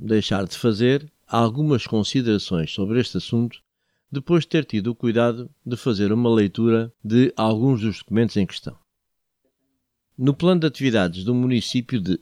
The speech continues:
Évora para dois mil e dezanove, no capítulo Qualificar a cidade,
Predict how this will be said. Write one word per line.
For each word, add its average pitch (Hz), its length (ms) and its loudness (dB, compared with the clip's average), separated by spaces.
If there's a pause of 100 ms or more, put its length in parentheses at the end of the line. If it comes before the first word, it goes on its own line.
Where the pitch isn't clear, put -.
Évora 80 600 -2
para 85 300 0
dois 104 260 2
mil 85 180 -2
e 101 80 0
dezanove, 98 520 -2 (840)
no 160 140 4
capítulo 87 680 -2 (200)
Qualificar 127 680 2
a 101 60 0
cidade, 110 600 0